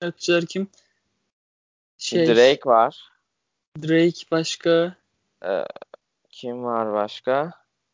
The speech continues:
Speaker 1: Justin Bieber. Bitiyor mu abi? Adam on beş yıldır.
Speaker 2: Ben ha-, o hala bitmiyor. O istisna ama biten çok oldu.
Speaker 1: Abi en tepesinde diyor ama bitmeyeceksin yani.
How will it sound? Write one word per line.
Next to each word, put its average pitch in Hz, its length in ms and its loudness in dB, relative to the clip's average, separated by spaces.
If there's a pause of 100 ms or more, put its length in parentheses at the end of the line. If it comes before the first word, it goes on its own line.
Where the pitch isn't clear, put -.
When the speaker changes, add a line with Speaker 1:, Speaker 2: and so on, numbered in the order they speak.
(260)
Speaker 1:
Justin 196 400 2
Bieber. 185 340 4
Bitiyor 190 280 2
mu 202 140 4
abi? 196 120 2
Adam 185 200 2
on 190 160 0
beş 202 240 0
yıldır. 175 300 -4
Speaker 2:
Ben 139 180 6
ha-, 135 320 6
o 139 140 6
hala 170 380 4
bitmiyor. 156 280 -6
O 135 160 2
istisna 165 640 -8
ama 160 220 -2
biten 156 360 -4
çok 190 260 -6
oldu. 113 420 -2 (280)
Speaker 1:
Abi 160 220 0
en 175 140 0
tepesinde 175 500 -8
diyor 147 140 -8
ama 151 180 -8
bitmeyeceksin 156 680 -8
yani. 151 200 -10